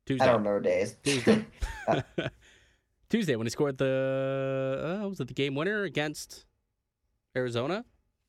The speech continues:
Speaker 2: Yeah. Oh, is that Tuesday? Is it Thursday?
Speaker 1: Yes.
Speaker 2: <laughs> Oh,
Speaker 1: Um,
Speaker 2: wow. I was under the impression it was Wednesday.
Speaker 1: No.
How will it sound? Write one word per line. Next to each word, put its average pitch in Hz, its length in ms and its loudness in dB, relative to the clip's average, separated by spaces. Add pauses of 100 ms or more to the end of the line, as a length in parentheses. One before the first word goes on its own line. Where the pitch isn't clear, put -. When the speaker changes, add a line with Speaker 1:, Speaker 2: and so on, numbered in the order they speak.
(760)
Speaker 2:
Yeah. 135 260 8
Oh, 139 120 10
is 135 100 2
that 180 160 6
Tuesday? 143 380 4
Is 160 100 4
it 220 200 2
Thursday? 190 500 0 (300)
Speaker 1:
Yes. 139 440 0
Speaker 2:
<laughs> 302 60 -4 (1200)
Oh, 117 80 0 (180)
Speaker 1:
Um, 120 40 2
Speaker 2:
wow. 117 280 4
I 113 40 4
was 131 60 4 (180)
under 135 140 -4
the 123 80 0
impression 127 320 0
it 147 80 0
was 160 100 -6
Wednesday. 101 480 -2 (640)
Speaker 1:
No. 120 240 0